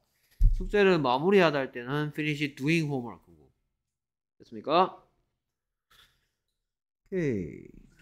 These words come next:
그 다음에 freeze 나오네요. 됐습니까? 그래서 얼다도 되고 얼리다도 됩니다. 근데 이게 좀 특이한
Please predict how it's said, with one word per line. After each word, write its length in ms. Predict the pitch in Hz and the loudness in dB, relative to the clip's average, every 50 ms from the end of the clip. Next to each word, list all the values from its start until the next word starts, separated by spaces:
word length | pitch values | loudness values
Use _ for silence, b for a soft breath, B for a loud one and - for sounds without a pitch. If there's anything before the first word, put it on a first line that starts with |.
| b b b b b b b b b b _ _ _ _ _ _ _ _ _ _ _ _ _ _ _ _ _ _ _ _ _ _ _ _ _ _ | b b b b b b b b b b _ _ _ _ _ _ _ _ _ _ _ _ _ _ _ _ _ _ _ _ _ _ _ _ _ _
그 180 | _ 127 131 | _ -14 -8
다음에 500 | 143 156 160 156 151 147 147 165 170 170 | -4 -2 0 2 2 4 4 4 4 4
freeze 400 | 170 165 - - 190 196 180 175 | 2 2 2 4 4 4 4 4
나오네요. 880 | 151 135 127 131 147 165 165 151 123 98 92 90 95 110 120 131 135 139 - | 2 2 2 2 2 2 2 2 2 0 -2 -4 -6 -8 -10 -12 -14 -16 -20
됐습니까? 600 | 107 107 104 95 95 92 131 151 170 180 185 180 | -18 -14 -14 -14 -10 -6 -2 0 2 2 2 0
그래서 280 | - 131 123 117 120 107 | -2 -4 -4 -4 -4 -4
얼다도 960 | 82 92 131 151 165 170 170 170 175 165 151 139 117 107 101 92 107 160 180 | -2 0 2 4 4 4 4 6 6 6 6 6 4 2 0 0 0 0 2
되고 460 | 170 180 180 160 139 113 95 - - | 4 4 4 4 2 -2 -2 -2 2
얼리다도 600 | 127 156 170 180 180 175 160 147 143 131 131 131 123 | 6 8 8 8 8 6 4 4 2 0 0 -2 -4
됩니다. 380 | 117 110 107 113 110 110 107 | -6 -6 -8 -8 -8 -8 -6
근데 260 | 113 160 185 180 147 147 | -6 -2 0 0 0 2
이게 220 | 156 175 190 190 | 2 4 2 4
좀 220 | 185 185 180 170 - | 4 2 0 0 -4
특이한 760 | - - - 247 240 262 240 220 202 180 165 147 135 123 117 | -8 -8 -8 -6 -4 -2 0 2 2 2 0 -2 -6 -12 -14